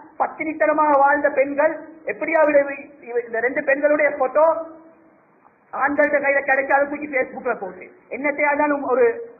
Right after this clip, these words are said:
ஆத்திரம் ஒன்று வரும் தானே கண்ணியத்துக்குரியவர்கள், அதற்காக தற்கொலை பண்ணி கொண்டாங்க. இதே போல கண்ணியத்துக்குரியவர்களே, கொழும்புல, கொழும்புல ஒரே வீட்ல ரெண்டு பேர் என்ன செஞ்சு கொண்டிருக்கிறாங்க, Facebookல செக் பண்ணி கொண்டிருக்கிறாங்க.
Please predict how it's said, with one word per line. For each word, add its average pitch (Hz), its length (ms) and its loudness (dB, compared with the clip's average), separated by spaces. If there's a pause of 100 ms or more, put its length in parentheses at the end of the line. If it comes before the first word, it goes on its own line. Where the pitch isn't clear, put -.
ஆத்திரம் 294 380 0
ஒன்று 269 120 0
வரும் 277 220 0
தானே 285 220 0
கண்ணியத்துக்குரியவர்கள், 247 640 -6
அதற்காக 269 480 -2
தற்கொலை 240 360 -6
பண்ணி 202 180 -12
கொண்டாங்க. 151 340 -20 (1160)
இதே 285 260 0
போல 311 180 2
கண்ணியத்துக்குரியவர்களே, 302 1080 2
கொழும்புல, 277 500 -2 (800)
கொழும்புல 302 500 2
ஒரே 285 460 4
வீட்ல 226 420 -4 (840)
ரெண்டு 302 300 -2
பேர் 311 140 2
என்ன 285 160 2
செஞ்சு 302 260 -2
கொண்டிருக்கிறாங்க, 285 540 0
Facebookல 302 540 0
செக் 269 180 -2
பண்ணி 285 160 -2
கொண்டிருக்கிறாங்க. 208 560 -10